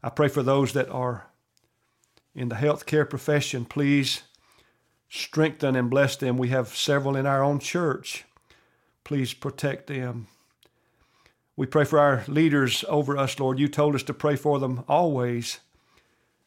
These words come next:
But oh, how much more during these days. Give them wisdom.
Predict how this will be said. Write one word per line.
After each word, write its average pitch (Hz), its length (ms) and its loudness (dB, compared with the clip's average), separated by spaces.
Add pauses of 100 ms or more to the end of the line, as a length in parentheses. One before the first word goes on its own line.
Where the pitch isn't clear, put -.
(220)
But 135 140 -4
oh, 139 80 2
how 139 140 2
much 147 240 0
more 139 240 2
during 131 200 2
these 127 220 0
days. 120 380 -4
Give 127 180 -2
them 127 220 -2
wisdom. 135 500 0